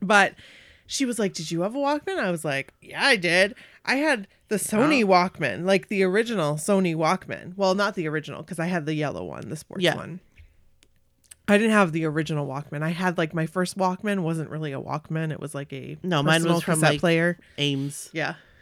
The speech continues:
Speaker 2: Like, I remember what it looked like.
Speaker 1: And it had, like, the really cheap headphones that, like, the little thingies would come off.
Speaker 2: Yeah.
Speaker 1: The little, like, you know what I'm talking
Speaker 2: The
Speaker 1: about.
Speaker 2: little foam things?
Speaker 1: Yeah.
Speaker 2: Yeah.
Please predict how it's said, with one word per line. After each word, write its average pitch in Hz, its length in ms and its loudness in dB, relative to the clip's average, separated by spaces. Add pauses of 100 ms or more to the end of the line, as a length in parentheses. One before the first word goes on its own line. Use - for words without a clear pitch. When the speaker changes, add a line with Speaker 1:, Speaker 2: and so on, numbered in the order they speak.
(140)
Speaker 2:
Like, 190 120 2
I 185 240 4
remember 165 360 2
what 156 120 0
it 123 60 -6
looked 147 180 -8
like. 127 240 -6
Speaker 1:
And 208 80 0
it 208 60 2
had, 214 220 4
like, 190 180 2
the 185 100 -2
really 170 800 2
cheap 165 460 -2
headphones 151 760 -4
that, - 140 -12
like, 147 240 -6
the 156 100 -8
little 156 220 -6
thingies 151 360 -6
would 147 100 -8
come 147 180 -10
off. 139 520 -10 (220)
Speaker 2:
Yeah. 143 300 0
Speaker 1:
The 170 100 -6
little, 160 320 -4
like, 151 520 -4 (500)
you 175 160 -8
know 151 120 -4
what 135 60 -6
I'm 131 80 -8
talking - 300 -10
Speaker 2:
The - 80 0
Speaker 1:
about. 175 60 0
Speaker 2:
little 170 180 2
foam 170 360 0
things? 208 420 0
Speaker 1:
Yeah. - 240 -10 (380)
Speaker 2:
Yeah. 139 240 -2